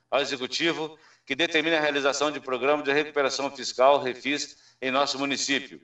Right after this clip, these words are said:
a fim de proporcionar aos munic-, os munícipes oportunidade de regularização junto à Prefeitura Municipal. Indicação quatrocentos e oitenta e oito, do vereador Denilson Grilo, ao Executivo,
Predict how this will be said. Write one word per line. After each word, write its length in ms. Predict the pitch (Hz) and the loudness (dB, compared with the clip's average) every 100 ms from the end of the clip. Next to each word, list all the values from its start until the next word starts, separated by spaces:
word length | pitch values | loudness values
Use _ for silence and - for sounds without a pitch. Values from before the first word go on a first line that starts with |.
| _ _ _ - | _ _ _ -8
a 80 | 107 | -6
fim 200 | 107 160 | -2 -2
de 120 | 156 | -2
proporcionar 760 | 156 165 165 143 143 139 147 | 2 2 2 0 2 4 4
aos 140 | 147 127 | 4 0
munic-, 440 | 131 123 - - | -4 -4 -6 -8
os 160 | 113 107 | -8 -6
munícipes 760 | 120 123 147 147 156 143 - - - | -4 0 0 0 -2 -4 -6 -12 0
oportunidade 680 | 151 151 147 143 127 143 139 | 0 0 -2 0 4 4 4
de 60 | |
regularização 680 | 135 147 139 127 123 135 135 | 2 2 0 2 2 2 0
junto 320 | 113 135 139 | -2 -8 -4
à 40 | |
Prefeitura 500 | 131 127 123 123 135 | 0 0 0 0 0
Municipal. 800 | 135 131 123 117 127 104 82 - _ _ - _ | 0 -2 -6 2 6 6 4 -4 _ _ -20 _
Indicação 560 | 147 143 143 139 151 160 | -2 0 0 2 4 4
quatrocentos 380 | 156 143 151 147 | 4 4 2 4
e 40 | |
oitenta 340 | 151 147 143 131 | 4 4 2 4
e 60 | |
oito, 280 | 135 143 135 | 4 2 0
do 60 | 110 | -2
vereador 260 | 123 131 | 0 0
Denilson 360 | 135 135 147 135 | 0 0 -2 -2
Grilo, 400 | 131 139 104 92 | 0 0 0 2
ao 100 | 131 | 2
Executivo, 760 | 135 120 117 131 147 139 147 | 0 -4 -4 0 0 -2 -6